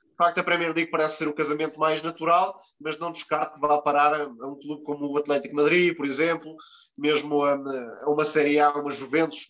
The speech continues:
qualquer coisa, mas de facto é um jogador que provavelmente vai chegar à Premier League, porque é um campeonato que tem mais dinheiro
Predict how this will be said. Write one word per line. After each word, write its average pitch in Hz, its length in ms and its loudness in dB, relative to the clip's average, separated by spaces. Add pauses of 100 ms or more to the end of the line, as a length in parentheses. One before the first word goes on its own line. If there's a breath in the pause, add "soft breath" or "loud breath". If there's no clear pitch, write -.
(180)
qualquer 139 300 -8
coisa, 160 340 0 (240 loud breath)
mas 156 140 -4
de - 40 -6
facto 165 180 2
é 175 40 2
um 165 60 0
jogador 156 380 0
que 170 300 0 (420)
provavelmente 160 640 2
vai 156 160 4
chegar 160 200 0
à 156 40 2
Premier 170 320 -4
League, 202 320 -4
porque 170 280 -8
é 175 100 -2
um 151 60 -4
campeonato 147 400 -6
que - 60 -20
tem 139 100 -4
mais 139 240 -2
dinheiro 160 400 -2